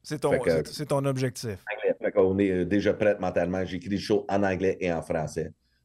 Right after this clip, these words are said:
Speaker 2: Fait que quand on va partir dans l'Ouest canadien, on va faire les grandes salles.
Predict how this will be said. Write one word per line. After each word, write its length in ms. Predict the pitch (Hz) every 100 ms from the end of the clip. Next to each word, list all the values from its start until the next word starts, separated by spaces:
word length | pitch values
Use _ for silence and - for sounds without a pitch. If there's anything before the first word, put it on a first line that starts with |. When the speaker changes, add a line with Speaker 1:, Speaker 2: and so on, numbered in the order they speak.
| _
Speaker 2:
Fait 340 | - - - -
que 80 |
quand 80 | 92 90
on 80 |
va 100 | 87
partir 280 | 85 90 -
dans 100 | 92
l'Ouest 240 | 90 92 87
canadien, 480 | 92 85 78 90
on 80 | 90
va 60 | 80
faire 100 | 87
les 120 | 87
grandes 240 | 90 87 85
salles. 440 | 95 95 107 123